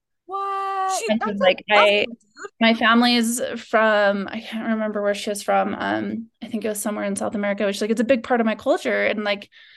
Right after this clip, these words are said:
Speaker 3: I love to eat with my family and my parents, and I spend a lot of time with my mom, and this is what she cooks for me." And I felt so bad that I kept having to say no to my mom when she would make
Speaker 2: Aw.
Speaker 3: me these things out of love. And I was like, "No, please eat it." Like,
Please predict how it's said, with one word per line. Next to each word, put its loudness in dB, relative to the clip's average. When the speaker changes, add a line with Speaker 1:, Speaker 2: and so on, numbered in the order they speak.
Speaker 3:
I 4
love 6
to -12
eat -2
with -2
my -2
family 0
and -8
my -6
parents, -2
and -4
I -4
spend -4
a 0
lot 4
of -6
time -2
with 0
my -2
mom, -2
and -6
this -8
is -10
what -4
she -10
cooks -4
for -4
me." -2
And -2
I -14
felt 2
so -2
bad 0
that 4
I 2
kept -10
having -6
to -6
say -4
no 2
to 2
my -2
mom -4
when -2
she -4
would -2
make 0
Speaker 2:
Aw. -14
Speaker 3:
me -12
these -12
things 0
out 2
of 0
love. 6
And -4
I 4
was -2
like, 2
"No, 6
please 0
eat -6
it." 4
Like, -2